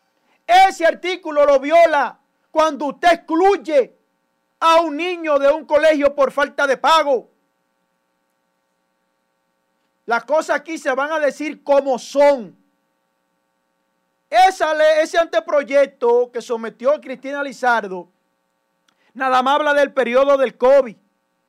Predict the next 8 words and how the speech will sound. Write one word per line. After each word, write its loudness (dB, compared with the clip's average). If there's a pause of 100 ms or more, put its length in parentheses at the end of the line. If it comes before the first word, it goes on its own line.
(320)
No 0
debe 4
ser 0
por 0
el 0
periodo 0
del -2
covid. 2